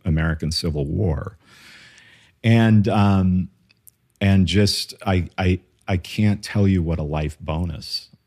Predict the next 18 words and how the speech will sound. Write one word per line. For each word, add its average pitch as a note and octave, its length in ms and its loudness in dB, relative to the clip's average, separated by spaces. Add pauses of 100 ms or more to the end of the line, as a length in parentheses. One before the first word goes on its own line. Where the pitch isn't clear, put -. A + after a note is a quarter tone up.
(160)
this E2 220 -6
has D2+ 160 -8
been. E2 580 -8 (200)
Um, D#2+ 400 -6
I G2 100 -4
can't - 340 -4
put F#2+ 160 -4
a D#2 60 -2
dollar D#2+ 440 -6
amount C2 440 -12 (640)
on B2 220 -10
it. - 100 -14 (420)
To G2 140 0
be F2 260 2
able F#2+ 240 0
to E2+ 540 0 (260)
start - 560 -2
to E2 460 0